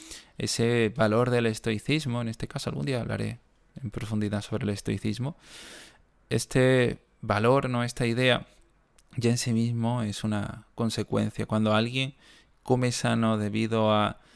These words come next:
que sea consciente de su salud, ¿no? O deja de fumar, deja de beber, porque de verdad siente que hay consecuencias negativas en ese comportamiento, es porque lo siente y por eso lo hace. Hay una consecuencia,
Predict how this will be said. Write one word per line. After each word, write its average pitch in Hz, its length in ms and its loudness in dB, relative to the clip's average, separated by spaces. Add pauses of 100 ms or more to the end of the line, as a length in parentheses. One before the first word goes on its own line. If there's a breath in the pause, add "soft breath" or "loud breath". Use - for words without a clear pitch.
(300 soft breath)
que - 120 -8
sea 110 220 -2
consciente 107 460 -2
de 104 340 -4
su - 160 -6
salud, 107 400 0
¿no? 131 240 0
O 113 120 0
deja 107 240 -2
de - 120 2
fumar, 123 540 2
deja 107 220 -4
de 104 100 2
beber, 110 460 0 (540 soft breath)
porque 110 340 -4
de 113 140 -2
verdad 104 260 0
siente 117 500 0
que 110 140 -2
hay 107 160 2
consecuencias 113 540 -2
negativas 107 640 0
en 104 120 -2
ese 107 360 -4
comportamiento, 107 800 -2
es 139 60 -2
porque - 260 -2
lo 110 100 0
siente 131 400 0
y - 80 0
por - 180 -4
eso 131 160 -4
lo 117 120 2
hace. 113 220 -2
Hay 110 40 2
una 120 120 0
consecuencia, - 680 -2